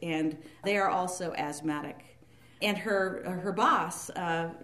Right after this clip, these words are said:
as many employers do, decides to punish her for being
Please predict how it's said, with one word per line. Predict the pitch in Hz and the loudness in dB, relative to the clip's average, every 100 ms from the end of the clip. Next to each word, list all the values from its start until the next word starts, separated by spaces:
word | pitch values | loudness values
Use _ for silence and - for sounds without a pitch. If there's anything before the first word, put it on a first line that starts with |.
| - - | -16 -6
as | 180 180 | -4 -2
many | 190 208 | -2 -2
employers | 190 185 190 185 175 | -2 -4 -4 -2 -4
do, | 180 220 185 | -2 0 0
decides | 175 - 185 269 269 | -2 0 2 2 2
to | - | 0
punish | 247 - 359 381 | 0 -2 -2 -4
her | - 160 | -4 -6
for | - | -4
being | 170 196 190 190 | 0 2 2 -2